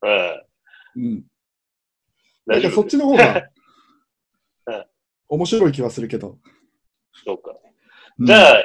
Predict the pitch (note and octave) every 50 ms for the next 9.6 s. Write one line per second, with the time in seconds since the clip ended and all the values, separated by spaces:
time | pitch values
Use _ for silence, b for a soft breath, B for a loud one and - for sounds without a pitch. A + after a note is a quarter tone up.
0 | - - - A3+ F3 E3+ - - C#4+ C4+ B3+ A#3+ A#3 A3+ A3+ A3 G#3 F#3+ G3 F#3+
1 | - A3 G#3+ G#3+ G#3+ G#3 G#3+ G#3+ G#3 G#3+ G#3+ A3 G#3+ G#3+ G#3+ F#3 C#3 C#3 D3+ -
2 | C#3+ B2 - G#2 A#2 C3 C3 B2 A2 F#2 D#2+ - - F3 D#3+ B2+ G#2 G2+ G2+ G2+
3 | G#2 G2+ G2+ G2 G2 G2 - - - - C3 A#2 A2+ C3 C#3+ B2+ G2+ - - _
4 | _ _ _ _ _ _ _ _ - - D#3+ D3+ - F3+ E3 F3 E3+ - - G2
5 | F#2 F2 D#2 D2 - - - F3+ - - - F#3+ G3 - F#3 D3+ A#2+ - - A2+
6 | G#2+ - - F#2 F2 E2+ E2+ - B B B B B B D3+ C#3+ - E3 D#3+ D#3
7 | D#3+ D#3 D3 D3 - - C3+ C3+ C3+ C3 B2 B2 A#2+ A#2 - - _ _ _ -
8 | D3+ C#3+ - - A2+ G2+ F#2+ F2+ - _ _ _ - G#3+ F#3 D3 - C#3+ C3+ C3
9 | C#3 C3 C3 - _ - G#3+ A3 G3 - -